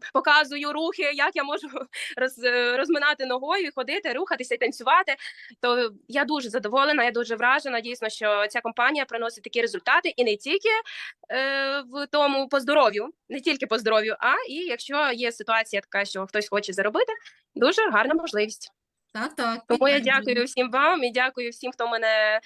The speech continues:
Speaker 1: познайомив, привів цю компанію. Тепер, я ж кажу: у мене тільки аптеки немає зовсім. От, е, щось я почула, що в мене хрипота з'явилася, бо трішки було вела день народження <laughs> дитячих, і їх забагато було. І голос підсів. Я відкрила алоє з медом.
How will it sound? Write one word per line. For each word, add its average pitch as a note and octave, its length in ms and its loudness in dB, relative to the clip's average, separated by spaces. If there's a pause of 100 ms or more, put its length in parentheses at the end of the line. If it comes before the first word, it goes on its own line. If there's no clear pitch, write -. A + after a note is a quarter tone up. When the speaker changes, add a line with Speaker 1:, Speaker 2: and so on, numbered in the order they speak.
(120)
Speaker 1:
познайомив, B3 640 2 (500)
привів A#3+ 260 0
цю F#4+ 160 0
компанію. F#4 680 2 (360)
Тепер, E4 300 2
я C#4 140 0
ж - 80 -12
кажу: B3+ 160 -6
у A#3 40 -2
мене B3+ 180 0
тільки B3+ 320 -4
аптеки A3+ 560 0
немає B3 320 -2
зовсім. A#3 400 -6
От, A#3 160 -8
е, A3+ 120 -6
щось B3+ 160 -14
я B3 60 0
почула, B3+ 300 0
що A#3+ 120 -4
в A#3 40 0
мене A3+ 320 4 (220)
хрипота A#3+ 400 0
з'явилася, A#3 480 -4
бо G#3+ 120 -8
трішки A3+ 320 -4
було G#3 600 2
вела B3 220 4
день A#3 120 0
народження D4 460 -2
<laughs> - 80 -10
дитячих, A#3 480 -2
і C#4+ 60 -14
їх B3+ 160 -10
забагато C4 500 2
було. B4+ 180 -8 (340)
І A#3 320 -6
голос C#4 240 0
підсів. A3+ 340 -8
Я C4+ 140 0
відкрила D#4 420 0
алоє C4 360 -2
з A#3 60 -14
медом. F#3+ 320 -4